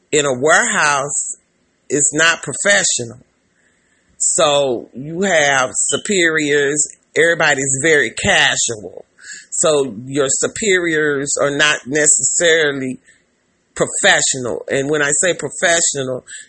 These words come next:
like, when in a corporate environment, you, there's, it's a different culture. Let me say that. I'm trying to give the right words. And so that was one thing I was not <laughs> prepared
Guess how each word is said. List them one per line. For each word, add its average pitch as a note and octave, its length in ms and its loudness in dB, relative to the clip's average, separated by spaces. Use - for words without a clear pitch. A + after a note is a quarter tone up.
like, C#3+ 340 2
when C#3 200 -2
in D3 160 0
a A2 80 -4
corporate G#3+ 560 0
environment, C#3 880 0
you, D#3 340 -8
there's, D3+ 360 0
it's F3+ 180 2
a D3 120 0
different D#3+ 400 0
culture. C3+ 720 -2
Let C#3 120 -2
me C3+ 80 -2
say C3+ 300 2
that. B2 220 0
I'm A#2+ 120 -4
trying C3 240 0
to B2 40 -2
give B2+ 300 -2
the B2 80 -2
right C3 320 0
words. A#2+ 560 -2
And C3+ 180 0
so C3 300 2
that D3+ 160 2
was D3 220 -2
one G3 240 2
thing D3+ 440 0
I C3+ 120 2
was C3 240 -2
not C#3+ 240 0
<laughs> - 20 -20
prepared D3+ 560 0